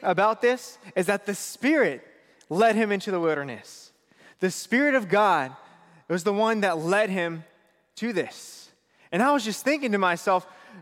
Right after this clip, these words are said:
didn't Jesus one time, didn't he tell us to pray a certain prayer? "Lead me not into," what? "Temptation."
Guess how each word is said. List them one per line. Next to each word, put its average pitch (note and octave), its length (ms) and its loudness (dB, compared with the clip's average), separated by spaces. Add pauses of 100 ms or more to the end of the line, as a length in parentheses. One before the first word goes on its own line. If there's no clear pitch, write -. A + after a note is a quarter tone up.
(280)
didn't D4 300 -2
Jesus G#3 420 -2
one G3 160 0
time, F3+ 320 -2
didn't A3+ 240 -2
he D4+ 120 -2
tell F3+ 260 0
us F3+ 120 -4
to D3+ 120 -6
pray D#3 260 0
a C#3+ 60 -4
certain C#3 240 -10
prayer? C3+ 420 -4 (580)
"Lead F#3+ 300 0
me F#3+ 140 2
not F3 420 2
into," E3 720 -2 (720)
what? B2 300 -4 (440)
"Temptation." D3+ 720 -8